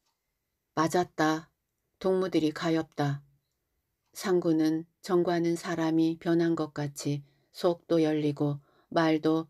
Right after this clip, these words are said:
적실적실 잘 받는 것이 분녀에게는 알 수 없이 반갑다.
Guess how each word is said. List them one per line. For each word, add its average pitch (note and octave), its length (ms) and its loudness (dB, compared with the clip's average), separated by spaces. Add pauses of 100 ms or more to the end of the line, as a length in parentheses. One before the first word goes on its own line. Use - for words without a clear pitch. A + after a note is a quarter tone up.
(120)
적실적실 E3 920 -2
잘 E3+ 320 -4
받는 D#3+ 360 0
것이 D3 460 -2 (420)
분녀에게는 D#3+ 920 2
알 D#3+ 200 -2
수 D#3 180 -6
없이 D3+ 520 -6
반갑다. D3+ 640 -4